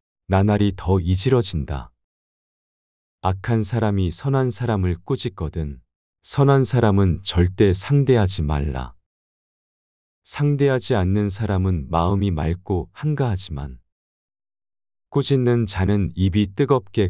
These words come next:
끓는 것과 같다. 마치 사람이 하늘을 향해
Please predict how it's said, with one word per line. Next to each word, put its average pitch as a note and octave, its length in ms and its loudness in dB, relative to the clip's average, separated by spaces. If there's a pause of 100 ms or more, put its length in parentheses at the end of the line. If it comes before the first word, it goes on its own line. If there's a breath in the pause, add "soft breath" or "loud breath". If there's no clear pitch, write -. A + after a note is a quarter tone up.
끓는 A#2 360 2
것과 E2+ 340 -2
같다. - 540 -12 (1300)
마치 F#2+ 440 0
사람이 B2+ 480 0
하늘을 A#2+ 460 0
향해 F2+ 300 -2